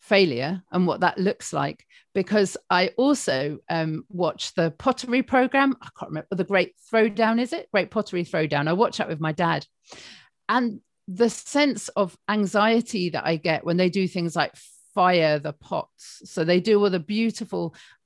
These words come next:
um, artistic scrawls and, and things on their pots. And then they put them in the kiln and the, they talk about praying to the kiln gods. And every time I think, "I can't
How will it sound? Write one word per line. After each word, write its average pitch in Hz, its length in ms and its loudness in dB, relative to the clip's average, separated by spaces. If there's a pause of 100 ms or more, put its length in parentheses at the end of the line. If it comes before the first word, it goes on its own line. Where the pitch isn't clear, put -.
(120)
um, 160 380 2 (200)
artistic 180 640 0
scrawls 165 840 -6
and, 156 280 -4
and 156 260 -4
things 160 280 -4
on 151 140 -2
their 147 140 -2
pots. - 460 -6 (260)
And 214 140 4
then 202 100 6
they 202 140 4
put - 240 -2
them 233 140 0
in 208 140 -2
the 190 60 -2
kiln 156 640 -2 (540)
and 185 240 2
the, 170 180 2
they 208 120 4
talk 214 220 0
about 190 240 2
praying 196 400 4
to 202 120 -8
the 175 120 -6
kiln 202 400 0
gods. 147 280 -2
And 185 160 -8
every 240 320 4
time 226 320 2
I 165 40 0
think, 175 220 -4 (680)
"I 269 80 2
can't 269 460 2